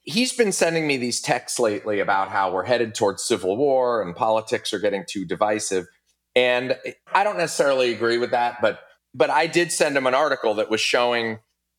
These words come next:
the left acting in a way that was being very divisive. And what I did was I sent him a tec-, a, a text of a link about Los Angeles County banning official travel to Florida and Texas over their L G B T Q policies.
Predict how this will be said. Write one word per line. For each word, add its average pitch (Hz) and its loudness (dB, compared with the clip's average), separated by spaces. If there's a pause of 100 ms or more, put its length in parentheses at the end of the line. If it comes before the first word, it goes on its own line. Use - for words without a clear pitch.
(320)
the 123 2
left 139 0
acting 131 0
in 117 0
a 110 2
way 104 2
that 104 -2
was 104 -4
being 101 0
very 92 2
divisive. 117 0
And 101 0
what 113 2
I 110 2
did 120 0
was 104 0
I 98 0
sent 110 -2
him 104 -2
a 98 -2
tec-, 107 0 (180)
a, 95 2
a 87 -2
text - -2
of 95 0
a 101 2
link 101 0 (300)
about 104 0
Los 120 0
Angeles 117 -2
County 110 -2
banning 104 0
official 95 -4
travel 92 -2
to 92 -10
Florida 101 0 (380)
and 90 -4
Texas - -4
over 107 2
their 90 0
L 98 0
G 92 -8
B 90 -6
T 92 -6
Q 123 -4
policies. 76 -6